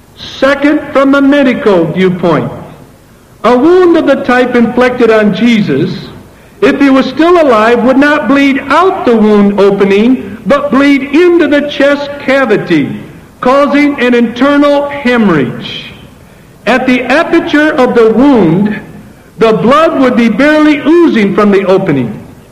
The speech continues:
The odds of a spear forming a perfect channel that would allow the blood and serum to flow out the spear wound is next to impossible.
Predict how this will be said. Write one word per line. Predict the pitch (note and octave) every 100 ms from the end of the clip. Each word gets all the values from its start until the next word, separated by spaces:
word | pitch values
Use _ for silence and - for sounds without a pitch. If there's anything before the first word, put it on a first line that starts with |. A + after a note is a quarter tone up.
| - - - - - - -
The | A3+ A3+
odds | C4 E4+ F4+ F4+
of | C4+
a | A#3+ G3+
spear | - D4+ E4 -
forming | C4+ B3+ B3 C4 C4
a | A3 G#3+ -
perfect | D4 F4+ F4 E4+ F4 -
channel | - C#4 B3 E3 - - - - - - - -
that | G3+ C4
would | B3+
allow | B3 B3 C#4 D4+
the | C4+
blood | A#3 A#3+ C#4+ D#4
and | D4
serum | - D4 C4+ A#3+
to | A3+ A3
flow | B3 A#3+ A#3
out | A#3 D#4+ -
the | D4 -
spear | - C4+ B3
wound | G#3 G#3 A3
is | G#3 G#3+
next | A3+ B3+ B3+
to | - B3
impossible. | A#3+ A#3 B3+ C4+ - F#3 D3 B2 A#2